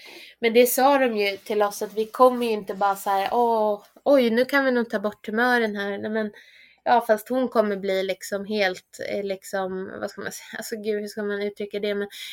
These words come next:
alltså bara ligga i en säng och, och typ ha ont resten av livet. Alltså då överväger ju liksom riskerna, nyttan med en tumöroperation.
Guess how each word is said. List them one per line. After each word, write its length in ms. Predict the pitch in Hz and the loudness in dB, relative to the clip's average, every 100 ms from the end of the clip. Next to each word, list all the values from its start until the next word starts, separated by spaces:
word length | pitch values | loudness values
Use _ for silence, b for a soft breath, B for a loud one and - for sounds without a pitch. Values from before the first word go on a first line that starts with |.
| B | B
alltså 240 | 208 208 196 | -6 -2 2
bara 140 | 196 | 2
ligga 400 | 202 202 190 208 | 2 0 -2 -2
i 80 | 202 | -2
en 100 | 196 | -4
säng 400 | - 214 190 185 | -4 -2 -2 -6
och, 120 | 190 | -8
och 100 | 202 | -10
typ 260 | 190 180 - | -12 -12 -4
ha 120 | 208 | 0
ont 340 | 233 196 - | 0 -2 -6
resten 320 | 190 185 196 | -10 -8 -10
av 80 | 196 | -6
livet. 280 | 214 196 190 | -2 -2 -4
Alltså 180 | 190 190 | -8 -8
då 260 | 214 214 | -4 0
överväger 800 | 202 208 202 190 202 208 202 190 | 0 -2 -4 -4 -2 0 0 -2
ju 80 | 190 | -6
liksom 440 | 190 - 196 190 - b b b - | -6 -8 -8 -8 -10 b b b -4
riskerna, 580 | 214 - - 226 208 196 | -4 -4 -4 -2 -2 -2
nyttan 600 | 202 - _ 226 208 190 | -4 -6 _ 2 2 -2
med 220 | 185 185 | -6 -6
en 160 | 190 - - | -8 -12 -12
tumöroperation. 960 | 208 196 190 190 190 208 202 226 - | -10 -6 -4 -6 -6 -10 -6 -6 -6